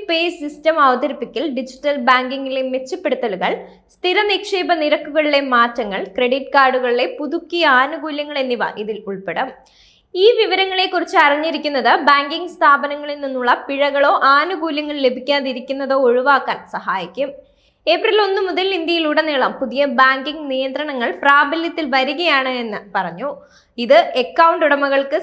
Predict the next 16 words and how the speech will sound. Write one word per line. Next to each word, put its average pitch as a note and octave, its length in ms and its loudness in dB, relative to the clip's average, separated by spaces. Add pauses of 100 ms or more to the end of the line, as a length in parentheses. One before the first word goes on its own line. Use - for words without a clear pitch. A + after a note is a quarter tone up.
സമൂലമായ C#4+ 600 0 (160)
മാറ്റങ്ങൾക്കാണ് C4 760 0 (100)
വഴിവെക്കുന്നത്. G#3 680 -4 (720)
ആരോഗ്യകരമായ F#4+ 760 0 (160)
ബാങ്കിംഗ് D4 480 0
ശീലങ്ങൾ C#4 400 -2 (100)
വികസിപ്പിക്കുന്നതിനും C4 880 -2 (140)
സമ്പദ് D4 420 0
വ്യവസ്ഥയുമായി C#4 720 -4 (420)
അവയെ F#4+ 280 0 (100)
സംയോജിപ്പിക്കുന്നതിനും D#4+ 1160 -4 (180)
നിയന്ത്രണ C#4+ 400 -2 (160)
ചട്ടക്കൂട് D#4+ 540 0 (100)
വ്യവസ്ഥകൾക്ക് D#4 640 -4
കീഴിൽ C4+ 260 -4 (100)
നിർബന്ധിതമാക്കുന്നതിനും C#4 1300 -2